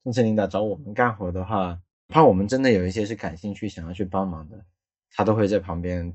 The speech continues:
不断地说，啊，你可以怎么怎么样去拒绝他，你可以怎么怎么样去拒绝他，然后给我们去支招，但是他自己是从来不会拒绝的，这是一个点。P U A嘛，就是如果说，哎，你在这个，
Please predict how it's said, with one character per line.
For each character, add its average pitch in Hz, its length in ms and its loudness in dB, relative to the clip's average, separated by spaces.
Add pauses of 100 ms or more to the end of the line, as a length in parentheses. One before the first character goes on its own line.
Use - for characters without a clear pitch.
(120)
不 92 120 -4
断 95 180 6
地 90 100 2
说， 90 200 -2
啊， 98 200 -2
你 92 160 0
可 90 200 4
以 127 80 10
怎 92 120 0
么 87 80 -2
怎 87 140 -8
么 85 80 -4
样 92 120 0
去 95 140 -6
拒 101 160 -4
绝 92 160 -8
他， 87 400 -8
你 90 60 -14
可 95 100 -2
以 98 80 4
怎 95 120 -4
么 87 100 -8
怎 85 100 -10
么 85 80 -8
样 82 100 -6
去 92 120 -10
拒 90 180 -6
绝 92 180 -10
他， - 180 -10 (200)
然 - 120 -14
后 73 100 -12
给 98 140 -6
我 - 80 -6
们 85 180 -12
去 87 400 -6 (180)
支 98 220 2
招， 95 380 6
但 101 140 -4
是 101 120 -8
他 190 240 6
自 220 160 4
己 110 160 -6
是 110 160 -4
从 95 240 -4
来 104 100 2
不 98 200 2
会 92 120 6
拒 90 220 2
绝 - 140 -8
的， - 100 -12 (320)
这 156 100 0
是 147 80 2
一 139 80 4
个 139 120 6
点。 90 240 -4 (280)
P - 140 -4
U 120 180 6
A 123 80 8
嘛， 95 220 2
就 104 160 -12
是 104 220 -6
如 104 140 -2
果 123 120 2
说， 117 180 2
哎， 113 200 2
你 101 200 -2
在 113 180 0
这 120 140 -4
个， 104 320 2